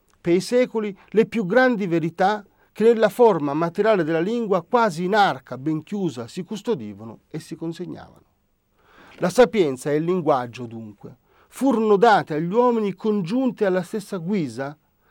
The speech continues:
sarem per dire, come furono creati congiunti la materia e i suoi accidenti. D'altra parte la Bibbia attribuisce allo Spirito Santo il dono delle lingue. Pare adunque,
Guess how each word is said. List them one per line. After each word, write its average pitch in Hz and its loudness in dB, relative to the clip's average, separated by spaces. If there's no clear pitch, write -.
sarem 165 -2
per 175 -6
dire, 151 -6
come 233 6
furono 208 2
creati 170 0
congiunti 226 -4
la 190 2
materia 202 -4
e 233 -4
i 220 -4
suoi 110 -10
accidenti. 104 -16
D'altra 175 -2
parte 160 -2
la 156 -2
Bibbia 147 -4
attribuisce 170 -6
allo 135 -6
Spirito 202 -8
Santo 98 -16
il 165 -8
dono 110 -10
delle 107 -14
lingue. 95 -20
Pare 185 6
adunque, 202 0